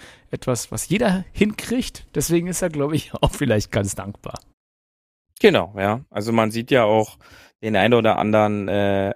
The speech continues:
Speaker 2: auf der Golfterrasse immer wieder nur den Aperol, äh, sich bestellen. Probiert doch auch mal diese Variante aus. Ähm, kommt, glaub ich, jetzt im Sommer auch ganz gut an. Äh,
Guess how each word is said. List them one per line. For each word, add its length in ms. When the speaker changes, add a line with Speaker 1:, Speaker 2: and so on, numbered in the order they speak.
Speaker 2:
auf 240
der 320
Golfterrasse 880
immer 280
wieder 240
nur 140
den 140
Aperol, 800
äh, 280
sich 260
bestellen. 640
Probiert 380
doch 200
auch 180
mal 200
diese 420
Variante 640
aus. 540
Ähm, 400
kommt, 220
glaub 220
ich, 120
jetzt 280
im 200
Sommer 500
auch 280
ganz 280
gut 200
an. 320
Äh, 360